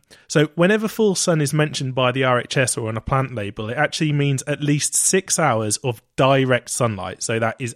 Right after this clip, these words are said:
actually in the sun, not shaded, not just in an open position, but six hours with the sun right on the plant.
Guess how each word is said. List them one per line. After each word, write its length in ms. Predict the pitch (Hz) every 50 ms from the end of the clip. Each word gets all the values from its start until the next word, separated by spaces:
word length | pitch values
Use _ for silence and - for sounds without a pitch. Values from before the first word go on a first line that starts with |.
| _ _
actually 580 | - 156 156 - - - 131 117 117 117 117 _ _ -
in 180 | 170 160 156
the 80 | 143 131
sun, 340 | - - 110 98 98 104 -
not 220 | 120 127 160 - -
shaded, 600 | - - 139 131 131 127 135 127 120 120 - - -
not 180 | 143 139 139 143
just 240 | - 135 - - - _ _ _ -
in 140 | 143 127 123
an 100 | 123 - -
open 320 | 156 147 135 - 135 123
position, 520 | 120 123 117 117 113 - - 110 101 104 107
but 200 | - 117 - -
six 320 | - - 147 143 - -
hours 360 | 127 107 110 110 107 104 - - _ _ - _ _ _ -
with 240 | 139 131 131 123 117
the 60 | 131
sun 360 | - - - 131 123 120 120 - _
right 260 | - 123 127 120 120 -
on 160 | 117 110 110
the 60 | 104
plant. 460 | - - 123 110 101 95 95 - -